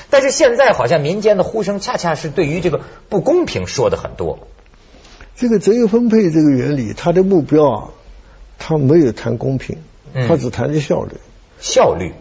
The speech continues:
Speaker 2: 那就是我一定的投入，怎么能够产出更多的财富来？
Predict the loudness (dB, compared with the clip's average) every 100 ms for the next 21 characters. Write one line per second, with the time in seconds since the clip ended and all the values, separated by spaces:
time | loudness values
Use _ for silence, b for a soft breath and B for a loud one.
0 | -6 -4 2 4 6 6 4 4 4 4
1 | 4 4 2 2 4 4 2 0 -4 0
2 | 2 0 2 2 0 -2 -6 -2 0 0
3 | 0 -2 -4 -4 -6 -4 -6 -8 -10